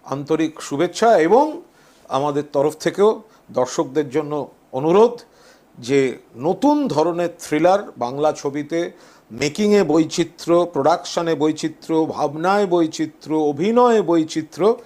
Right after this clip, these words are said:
দেব কিন্তু ওর নিজের প্রোডাকশন হাউস এবং নিজের অভিনয় ক্ষমতা দিয়ে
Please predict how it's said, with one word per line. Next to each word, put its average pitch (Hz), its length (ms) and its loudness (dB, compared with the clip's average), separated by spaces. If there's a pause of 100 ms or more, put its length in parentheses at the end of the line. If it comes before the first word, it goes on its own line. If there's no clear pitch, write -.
(420)
দেব 156 180 2 (120)
কিন্তু 185 280 -8
ওর 180 140 2
নিজের 151 500 2
প্রোডাকশন 165 680 -2
হাউস 208 420 2
এবং 170 260 -6
নিজের 151 520 -4
অভিনয় 160 540 -6
ক্ষমতা 151 540 -2
দিয়ে 143 440 0